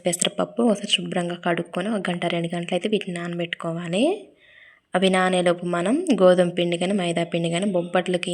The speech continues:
ఏ విధంగా అయితే కలుపుకుంటామో అలా కలిపి పెట్టుకున్న తర్వాత మిక్సీ జార్లోకి సగ్గు బియ్యం, పెసరపప్పు వేసుకొని కొంచెం వాటర్ వేసుకొని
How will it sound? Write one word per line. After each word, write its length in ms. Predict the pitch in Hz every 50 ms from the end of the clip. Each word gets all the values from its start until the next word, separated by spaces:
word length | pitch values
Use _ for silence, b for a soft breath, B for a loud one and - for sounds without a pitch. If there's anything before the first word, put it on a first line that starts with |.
| 175 170
ఏ 20 | 175 175
విధంగా 280 | 170 175 175 175 175 170
అయితే 140 | 170 175 185 - 180
కలుపుకుంటామో 580 | 175 180 - - - 180 170 165 180 190 233 220
అలా 80 | 190 - -
కలిపి 200 | 175 180 180 - 180
పెట్టుకున్న 360 | 170 175 - - 180 170 165 - 170
తర్వాత 400 | 165 165 165 165 160 160 - 180 185 240 302 370 403 403 - _ b b b b b b b b b b b b b b b b b b b _ 214 196
మిక్సీ 300 | 185 185 190 - 202 190 180 185
జార్లోకి 560 | 180 175 175 170 175 175 175 170 170 - 262 294 269 -
సగ్గు 260 | 190 175 170 170 175 175
బియ్యం, 260 | 175 170 175 180 185 185 180
పెసరపప్పు 460 | 170 - - - - 175 165 - 175
వేసుకొని 300 | 170 170 - - 233 240 - -
కొంచెం 340 | 185 175 175 170 - 185 175 170 165 165
వాటర్ 280 | 170 165 - - 185 175
వేసుకొని 480 | 175 - - - 180 175 170 185 214